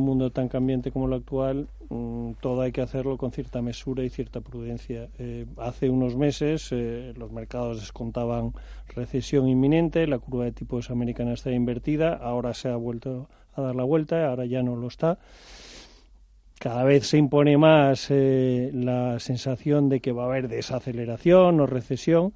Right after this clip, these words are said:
Eso dependerá, eh, en buena medida de si se impone la racionalidad o no en una serie de cuestiones, eh, que todos conocemos, tema de Brexit y sobre todo tema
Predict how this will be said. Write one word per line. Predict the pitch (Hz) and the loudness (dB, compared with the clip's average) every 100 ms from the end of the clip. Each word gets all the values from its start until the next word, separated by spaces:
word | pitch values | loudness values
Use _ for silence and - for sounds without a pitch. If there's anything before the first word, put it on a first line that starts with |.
| - - - - | -10 -20 -8 0
Eso | 139 147 151 | 4 6 8
dependerá, | 135 143 139 143 143 160 123 - _ _ - | 8 8 8 8 8 8 6 -2 _ _ -14
eh, | 127 120 117 113 123 | -8 -6 -6 -8 -6
en | 123 120 117 | -6 -4 -4
buena | 117 139 143 | 2 4 6
medida | 139 143 156 139 | 6 6 6 4
de | 123 120 | 4 0
si | - 127 | -4 -8
se | 131 | -6
impone | 117 131 131 127 | -4 -2 0 0
la | 127 | 0
racionalidad | 123 127 - 123 127 123 127 139 131 | 0 -2 0 0 0 0 2 2 4
o | 127 | 4
no | 147 135 | 4 4
en | 123 123 | 2 0
una | 120 | 0
serie | 120 131 123 | -2 -4 -4
de | |
cuestiones, | 120 123 - 165 160 165 170 - 131 | -4 -6 0 2 2 0 -6 -10 -10
eh, | 117 113 107 | -8 -10 -12
que | - | -12
todos | 110 120 117 117 - - - - | -8 -6 -4 -6 -8 -20 -20 -20
conocemos, | - 117 110 156 170 160 165 - | -14 -12 -2 2 4 4 2 0
tema | 127 120 | -4 -2
de | 123 | 0
Brexit | 135 147 - 131 - | 0 0 -2 -6 -4
y | 131 | -6
sobre | - 123 117 | -4 -6 -6
todo | 113 131 127 | -2 0 0
tema | 117 127 123 123 123 | 0 0 2 0 -2